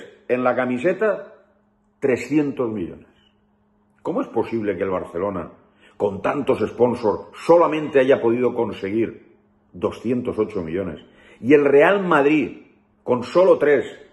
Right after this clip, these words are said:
tener trescientos al año. ¿Cómo es posible? Me viene a la cabeza de que aquí tendrán buenos profesionales, pero no les llegan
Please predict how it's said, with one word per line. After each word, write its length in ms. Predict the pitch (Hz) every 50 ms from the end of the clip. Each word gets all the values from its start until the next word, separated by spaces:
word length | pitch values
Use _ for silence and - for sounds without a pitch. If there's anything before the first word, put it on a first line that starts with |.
| _ _ _ _ _
tener 320 | - 104 104 120 120 113 -
trescientos 600 | - 104 - - - 85 76 71 67 - - - - _ _ _ -
al 140 | 90 87 82
año. 220 | 71 67 67 - - _ _ _ _ -
¿Cómo 200 | - 185 240 214
es 60 | -
posible? 460 | - - 95 - - 76 - - - _ _ _ _ _ _ _ _ _ _ _ _ - _ _ _ _ _ _ _ _ _ _ _ _ _ _ -
Me 120 | 82 78
viene 200 | 80 78 85 87
a 40 | 85
la 120 | 87 85
cabeza 340 | 82 85 85 87 87 107 117
de 160 | 120 104 82
que 260 | 85 78 73 - - -
aquí 220 | - 76 - 85
tendrán 380 | 82 - 90 82 85 92 87 85
buenos 260 | 82 90 87 90 87
profesionales, 640 | - 98 90 95 90 - 90 90 82 85 98 113 - - - - -
pero 180 | - 101 90 82
no 140 | 85 85 87
les 160 | 90 87 85
llegan 420 | 90 92 90 95 104 110 113 -